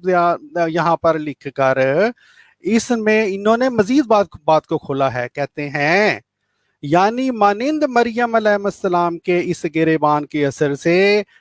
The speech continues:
हजरत मसीह अलैहिस्सलाम की हामला हो गई।" मतलब ये, क्या मतलब? कि जिस तरह हजरत म-,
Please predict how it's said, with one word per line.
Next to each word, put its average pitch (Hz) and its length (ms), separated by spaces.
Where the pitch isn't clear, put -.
हजरत 185 380
मसीह 208 380
अलैहिस्सलाम 180 540
की 190 160
हामला 131 420
हो 185 220
गई।" 220 280
मतलब 254 680
ये, 165 340
क्या 139 180
मतलब? 185 340
कि 208 120
जिस 185 340
तरह 294 140
हजरत 220 560
म-, 208 280